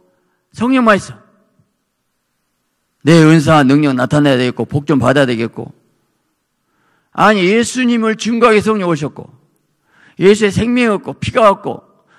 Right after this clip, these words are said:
주님 말씀이 없고 생명이 없는데 어디로 성령 주실 수 있겠냐는 거예요. 그 말씀을 암송도 중에 말씀에 살아야지요. 순종해야지요. 그래도 행동을 해야지요. 여러분,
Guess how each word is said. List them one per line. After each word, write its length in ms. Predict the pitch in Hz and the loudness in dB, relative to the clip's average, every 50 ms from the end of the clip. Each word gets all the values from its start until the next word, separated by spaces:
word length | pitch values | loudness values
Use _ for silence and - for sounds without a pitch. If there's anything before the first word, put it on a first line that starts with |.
| _ _ | _ _
주님 200 | - 196 196 180 | -10 -8 -6 -4
말씀이 400 | 160 151 165 170 - 214 196 196 | -2 -2 -2 -2 -2 -4 -4 -4
없고 280 | 190 175 - - 123 131 | -4 -4 -4 -8 -10 -10
생명이 320 | - - 208 240 233 226 | -8 -8 -6 -4 -4 -4
없는데 180 | 196 190 180 160 143 160 | -4 -4 -4 -2 0 2
어디로 400 | 175 214 208 262 277 269 254 226 | 2 2 2 2 2 4 2 2
성령 400 | - 233 233 226 226 220 190 180 | 2 -2 -4 -4 -4 -6 -6 -8
주실 340 | 143 160 147 143 175 175 | -10 -10 -10 -6 -6 -6
수 140 | 160 - - | -6 -6 -8
있겠냐는 500 | 131 - - 147 151 151 143 131 - - | -8 -4 -4 -4 -2 -2 -2 -4 -4 -4
거예요. 680 | - - - - - - - 50 50 - - 50 50 50 - - - _ _ _ _ _ _ _ _ _ _ _ _ _ _ _ _ _ _ _ | -6 -8 -8 -8 -6 -6 -6 -6 -6 -4 -6 -6 -6 -6 -10 -12 -18 _ _ _ _ _ _ _ _ _ _ _ _ _ _ _ _ _ _ _
그 80 | - 190 | -4 -4
말씀을 1000 | 180 160 156 156 180 190 - - 196 196 196 202 202 196 190 185 180 170 147 110 - | -2 0 2 0 0 0 -4 -6 -6 -4 -2 0 0 2 2 0 0 0 -2 -4 -6
암송도 540 | - - 151 165 180 175 196 196 180 170 | -4 -4 -4 -4 -4 -6 -6 -6 -4 -4
중에 120 | 165 170 165 | -4 -4 -4
말씀에 480 | 143 143 160 - - 180 165 156 143 | -2 -2 -4 -4 -6 -8 -8 -10 -8
살아야지요. 840 | - - - - - 196 277 294 - 285 277 254 - 220 143 - - - _ _ _ _ _ _ _ _ _ _ _ _ _ | -8 -8 -10 -8 -8 -6 -4 0 2 2 2 2 2 -2 -4 -6 -10 -18 _ _ _ _ _ _ _ _ _ _ _ _ _
순종해야지요. 880 | - - - 262 262 - - 269 247 247 233 226 208 165 165 143 - - - _ _ _ _ _ _ _ _ | -16 -10 -8 -6 -2 2 2 4 4 6 4 4 4 2 0 -2 -4 -6 -12 _ _ _ _ _ _ _ _
그래도 200 | - 202 - 214 | -8 -4 0 0
행동을 420 | 175 202 254 294 - 262 247 233 | 2 2 2 4 4 4 6 6
해야지요. 720 | 202 185 170 156 131 135 131 127 135 139 139 123 101 - - - _ _ _ _ _ _ _ _ _ _ _ _ _ _ _ _ _ _ _ _ _ _ _ _ _ _ _ _ - - | 6 6 4 4 4 2 2 2 4 4 2 2 0 -4 -8 -16 _ _ _ _ _ _ _ _ _ _ _ _ _ _ _ _ _ _ _ _ _ _ _ _ _ _ _ _ -4 0
여러분, 640 | 113 135 147 143 147 151 156 131 110 98 - - | 0 0 2 2 2 2 2 2 0 -2 -8 -12